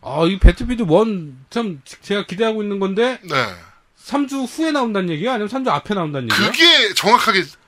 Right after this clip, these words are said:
Speaker 2: 안 나왔대요.
Speaker 1: 아, 그래요?
Speaker 2: 삼 주 전에 나올지, 삼 주 후에 나올지를 모르네. 그러니까, 쓰리 윅스라고만 얘기하고,
Speaker 1: 네.
Speaker 2: 이게 애프터인지 비포인지를 얘기 안 한 거야.
Speaker 1: 그럼 이에이에서 이제 또 얘기하겠네.
Speaker 2: 음.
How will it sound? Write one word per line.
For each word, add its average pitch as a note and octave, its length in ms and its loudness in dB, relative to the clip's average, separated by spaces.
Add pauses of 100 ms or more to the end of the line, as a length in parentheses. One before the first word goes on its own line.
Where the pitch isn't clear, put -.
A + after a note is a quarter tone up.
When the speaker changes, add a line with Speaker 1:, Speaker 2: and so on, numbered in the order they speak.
Speaker 2:
안 C3+ 100 -6
나왔대요. A#2 380 -2
Speaker 1:
아, B2 360 0
그래요? C3+ 200 0
Speaker 2:
삼 A#3+ 120 -2
주 C4+ 120 -4
전에 F3+ 240 -2
나올지, E3 280 0
삼 A3+ 160 -8
주 G3+ 60 -12
후에 D4 260 -6
나올지를 F#3+ 440 -2
모르네. C3 320 -6
그러니까, A#2 200 -10 (380)
쓰리 C#4+ 260 0 (140)
윅스라고만 F3+ 640 0
얘기하고, A#2+ 840 -2
Speaker 1:
네. A#2+ 380 -8
Speaker 2:
이게 C#3+ 180 0
애프터인지 E3 560 0
비포인지를 E3 580 0
얘기 A2 120 -2
안 G2 140 -2
한 G#2+ 160 -8
거야. F2+ 220 -14
Speaker 1:
그럼 C4 180 2
이에이에서 B3 520 2
이제 G3+ 220 -4
또 B3+ 160 -4
얘기하겠네. D3+ 880 -2
Speaker 2:
음. G#2+ 440 -12